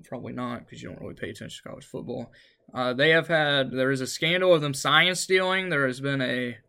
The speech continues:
video that has surfaced in the last few days of the guy that has been rumored to have been stealing signs from other teams that was caught on the bench of another team.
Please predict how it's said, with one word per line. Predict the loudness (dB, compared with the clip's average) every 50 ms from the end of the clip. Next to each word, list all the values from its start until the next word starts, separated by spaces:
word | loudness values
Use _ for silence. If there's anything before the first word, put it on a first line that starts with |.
| _ _ _ -14
video | -2 4 6 6 8 8 8 8 10 10 8 8
that | 6 4 2
has | 2 0 -2
surfaced | 0 0 0 0 0 -2 -4 -4 -4 -6 -10 -8
in | -6 -4
the | -2 0
last | 0 0 2 0 0 -2 -4 -6
few | -4 -2 0 2
days | 4 4 4 4 2 2 0 -2 -6 -10 -14 -18 _ _ _ _ _ _ _ _ _ _
of | -6 -6 -6 -6 -8 -12 -12 -12
the | -8 -4 -2 -2 0
guy | 4 4 6 8 8 8 8 8
that | 4 2 0 0 -4 _ _ _ _ _
has | -8 -6 -6 -6 -4
been | -2 -2 -2 -2 -2 -6 -8 -10 -14 _ _ _ -4
rumored | 0 2 4 4 4 4 4 4 4 2 0
to | -2 0
have | 0 0 0
been | 0 -2 -2
stealing | -4 -6 -4 -2 0 0 0 0 -2 -2
signs | 0 0 2 4 4 4 4 2 -2 -4
from | -6 -4 0 0
other | 0 0 0 -2
teams | -4 -4 -4 -2 -2 -2 -2 -4 -4 -6 -8 -10 -14 -18 _ _ _ _ _ _ _ _ _ _ _ _ _ _
that | -6 -4
was | -4 -4 -4 -2
caught | 0 0 2 4 2 2 0 -2 -2
on | -2 0 2 2 2 2 0 -2 -4 -8 _ _ _ _ _ _
the | -6 -6 -2
bench | 2 2 4 4 4 2 0 -2 -2
of | 0 0 0
another | 0 0 0 0 0 -2
team. | -4 -6 -4 -4 -4 -4 -4 -4 -4 -6 -6 -8